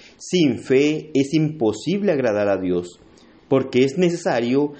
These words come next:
que el que se acerca a Dios crea que le hay". Hebreos once seis. Lo primero que nos demanda es la necesidad de creer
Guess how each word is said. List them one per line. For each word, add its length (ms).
que 100
el 140
que 100
se 120
acerca 340
a 40
Dios 460
crea 340
que 140
le 160
hay". 300
Hebreos 520
once 360
seis. 460
Lo 220
primero 420
que 80
nos 320
demanda 960
es 220
la 260
necesidad 880
de 160
creer 540